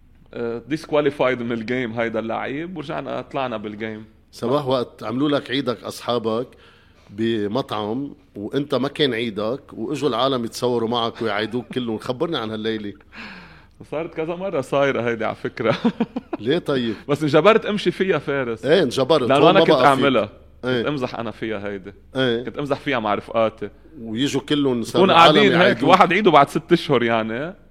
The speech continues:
Speaker 1: قل له اتفق مثلًا مع، مع تبع المطعم إنه يلا هلأ بعد ساعة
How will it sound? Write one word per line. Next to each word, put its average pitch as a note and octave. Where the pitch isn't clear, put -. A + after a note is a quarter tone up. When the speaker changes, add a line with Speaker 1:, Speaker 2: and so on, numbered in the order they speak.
Speaker 1:
قل E3+
له D3
اتفق C#3
مثلًا B2
مع، A2+
مع G#2+
تبع A#2
المطعم B2
إنه B2
يلا C3+
هلأ B2+
بعد A#2
ساعة C#3